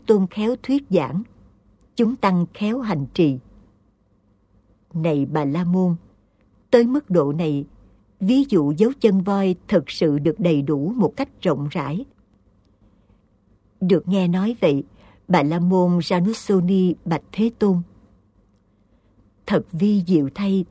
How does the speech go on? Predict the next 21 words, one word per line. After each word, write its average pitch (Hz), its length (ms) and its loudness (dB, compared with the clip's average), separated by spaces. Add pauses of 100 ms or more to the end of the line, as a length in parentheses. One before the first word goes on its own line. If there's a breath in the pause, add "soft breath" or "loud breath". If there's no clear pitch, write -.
(160)
tôn 196 220 6
giả 165 280 -2 (100)
Gautama, 196 640 0 (680 soft breath)
thật 208 140 6 (120)
vi 220 320 2
diệu 147 320 2
thay, 208 280 -2 (120)
tôn 220 220 6
giả 175 280 -2 (100)
Gautama." 208 640 0 (1040)
Như 220 220 6
người 185 280 4
dựng 156 300 0
đứng 240 280 -2
lại 143 240 -2
những 180 320 0
gì 147 220 2
bị 139 220 0
quăng 208 340 0
ngã 175 240 0
xuống, 240 360 -2